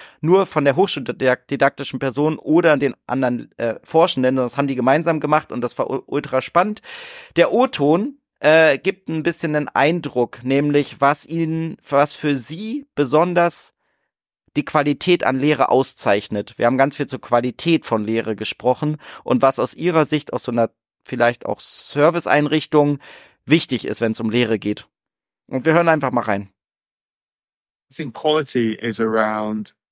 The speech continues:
Speaker 2: uh, allowing the students to develop their own passion and interest in learning and for creating knowledge for themselves. And I think, uh, it's all about creating an environment of partnership with students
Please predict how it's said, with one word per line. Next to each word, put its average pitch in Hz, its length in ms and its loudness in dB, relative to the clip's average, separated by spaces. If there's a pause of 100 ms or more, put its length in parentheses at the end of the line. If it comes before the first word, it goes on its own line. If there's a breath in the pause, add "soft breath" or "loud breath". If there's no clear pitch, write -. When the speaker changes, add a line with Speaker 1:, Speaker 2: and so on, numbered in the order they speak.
Speaker 2:
uh, 104 400 -2 (120)
allowing 117 580 0
the 104 80 -10
students 104 720 -4 (140)
to 101 360 -2 (140)
develop 107 380 0
their 104 200 0
own 101 580 -2
passion 104 440 -4
and 101 140 -10
interest 104 400 -8
in 95 140 -6
learning 95 500 -6 (880)
and 107 280 0
for - 240 -4
creating 104 480 -4
knowledge 101 280 -6
for 98 100 -10
themselves. 92 520 -8 (600)
And 101 120 -2
I 101 80 -4
think, 98 540 -6 (160)
uh, 95 520 0 (500)
it's - 240 -2
all 113 120 4
about 101 320 0
creating 98 380 -4
an 95 120 -4
environment 95 600 -2
of 95 120 -10
partnership - 440 -8
with - 80 -20
students 92 500 -10